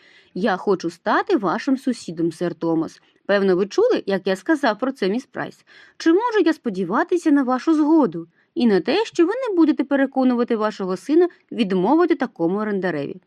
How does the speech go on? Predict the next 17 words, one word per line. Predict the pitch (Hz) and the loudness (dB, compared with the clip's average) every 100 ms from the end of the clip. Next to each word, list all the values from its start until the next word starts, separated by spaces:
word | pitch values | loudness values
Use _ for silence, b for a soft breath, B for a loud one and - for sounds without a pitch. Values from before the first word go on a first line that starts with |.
| _ _ | _ _
Сер | - 427 339 | -4 -2 -2
Томас, | - 269 392 381 - | -2 2 2 2 -2
люб'язно | 220 190 269 277 202 | -6 0 0 0 -4
вклонившись, | - 160 180 320 339 - b b b 262 | -4 -4 0 0 -2 -12 b b b -2
відповів: | 320 - 185 156 - _ b b b b b | -2 0 -4 -4 -12 _ b b b b b
«Це | - 403 | -2 2
єдине | 320 247 214 | 2 2 -2
заперечення, | 196 185 269 392 339 320 | -2 -2 -2 -2 2 2
сер, | - 320 262 | 2 0 0
яке | 220 | 0
я | 175 175 | -2 0
маю | 196 311 320 | 2 2 0
проти | 233 240 | -2 -4
такого | 247 - 185 185 | -4 -6 -4 -6
сусідства, | - 180 175 - - - | -10 -8 -10 -8 -10 -4
але | 214 196 | -2 -2
сподіваюся | - 160 170 302 339 320 | -4 -6 -2 0 0 -2